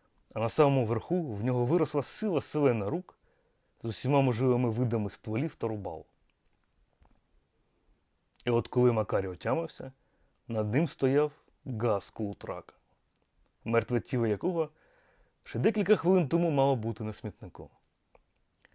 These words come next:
Побачене видіння Грот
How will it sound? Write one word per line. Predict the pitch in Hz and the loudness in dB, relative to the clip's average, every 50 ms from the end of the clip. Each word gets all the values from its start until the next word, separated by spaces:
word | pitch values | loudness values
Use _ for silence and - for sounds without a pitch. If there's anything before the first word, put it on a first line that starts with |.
| _ _ _ _ _ _ _ _ _ _ _ _ _ _ - | _ _ _ _ _ _ _ _ _ _ _ _ _ _ -10
Побачене | 127 113 131 175 175 190 202 202 | 2 4 4 6 6 6 4 4
видіння | 175 175 160 127 123 131 123 131 139 151 143 123 113 | 4 4 4 4 4 2 2 2 0 -2 -4 -4 -2
Грот | 107 113 120 131 131 - - | 0 2 2 2 0 -2 -8